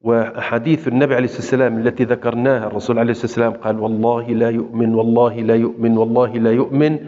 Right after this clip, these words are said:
من لا يأمن جاره بوائقه". ما قال الرسول عليه الصلاة والسلام: "الجار المؤمن"، لا، أي جار حتى لو ما كان مسلم، حتى لو لم يكن قريب.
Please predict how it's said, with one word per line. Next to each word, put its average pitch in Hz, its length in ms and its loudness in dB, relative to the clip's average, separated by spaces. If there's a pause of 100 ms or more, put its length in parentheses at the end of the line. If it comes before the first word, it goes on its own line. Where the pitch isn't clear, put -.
(420)
من 120 220 0
لا 117 80 4
يأمن 117 400 0
جاره 123 540 0
بوائقه". 113 800 0 (340)
ما 147 120 2
قال 151 280 -2
الرسول 139 340 -2
عليه 131 120 0
الصلاة 120 160 -8
والسلام: 127 340 2
"الجار 120 360 0
المؤمن"، 113 400 0
لا، 131 420 -2
أي 156 240 2
جار 98 300 -2 (320)
حتى - 280 -4
لو 120 120 2
ما 120 140 0
كان 120 400 -2 (340)
مسلم، 76 320 -6 (500)
حتى 120 300 -6
لو 113 140 2
لم 113 200 2
يكن 127 320 2
قريب. 127 420 -2